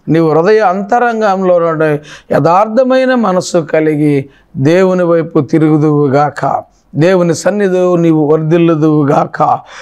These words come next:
ప్రియమైన దేవుని బిడలారా, గనుక నీ హృదయ నేత్రాలు, లేకపోతే దేవుని ద్వారా మేలు పొందుకున్న నీవు, లేకపోతే అంధకార పరిస్థితుల్లో ఉండి అన్ని నిరాశలో నిస్పృహలో ఉన్న నీవు మందిరానికి రా.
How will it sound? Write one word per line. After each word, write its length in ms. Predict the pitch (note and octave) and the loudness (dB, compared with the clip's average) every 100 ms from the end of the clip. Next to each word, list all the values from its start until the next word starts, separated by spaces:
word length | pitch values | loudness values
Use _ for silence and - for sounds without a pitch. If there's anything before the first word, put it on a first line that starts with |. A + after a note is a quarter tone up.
| - | -4
ప్రియమైన 480 | F#3 G3+ F#3 E3+ E3 | 0 0 0 0 -2
దేవుని 420 | D3+ G3 F#3 F3+ | 0 0 2 0
బిడలారా, 640 | E3+ E3 E3 D#3+ D#3+ D#3 - - _ - D3 | 0 0 2 2 2 0 -2 -12 _ -2 0
గనుక 320 | F#3+ G3+ F#3+ D3+ - _ - | 2 0 0 -2 -4 _ -4
నీ 160 | D3+ | 0
హృదయ 360 | D#3 E3 G3+ F#3+ | 2 2 2 2
నేత్రాలు, 640 | E3 F#3 F#3+ G3 F3+ C#3+ - - - | 0 0 -2 -2 -2 -2 -10 -12 -4
లేకపోతే 200 | F3+ F3 | -4 -2
దేవుని 500 | D3+ F3+ G#3 G#3 F3+ | 0 0 2 0 0
ద్వారా 400 | B3+ G#3 G#3+ G3 | 0 0 0 -2
మేలు 340 | F3 F#3 A3 | 0 2 2
పొందుకున్న 640 | G#3 F#3+ F#3 F#3 E3+ F3 E3 | 0 0 0 0 0 0 -2
నీవు, 440 | D#3 G3+ G3 D#3 - - - | -2 0 0 -2 -4 -12 -2
లేకపోతే 500 | G3 G3+ A3 G3 G#3 | -2 0 -4 0 0
అంధకార 600 | E3 E3+ F#3+ G3+ G#3 A3 | 0 0 -2 -2 -2 -2
పరిస్థితుల్లో 720 | A3+ A3 G3 G#3 - F#3+ F3+ | -2 -4 -2 -4 -2 0 2
ఉండి 440 | F3 G3 G3 F#3 - - - | 0 0 0 0 -4 -14 -8
అన్ని 280 | E3+ A3 A3+ | -4 -2 0
నిరాశలో 760 | G3 F#3 G3+ B3 - A#3 A3 | 0 0 0 0 -2 0 0
నిస్పృహలో 840 | F#3 F3 - - C4 A#3 A#3+ G#3+ G3+ | 0 -2 -4 -2 0 2 0 0 0
ఉన్న 200 | F#3 F3 | 0 -2
నీవు 440 | D#3+ G#3 G3 D#3 - - - | 0 0 0 -2 -4 -14 -4
మందిరానికి 760 | D3 E3+ F3 E3 D#3 D3 - | 0 2 2 0 -4 -4 -2
రా. 320 | D3 D#3 D3+ | 0 0 -2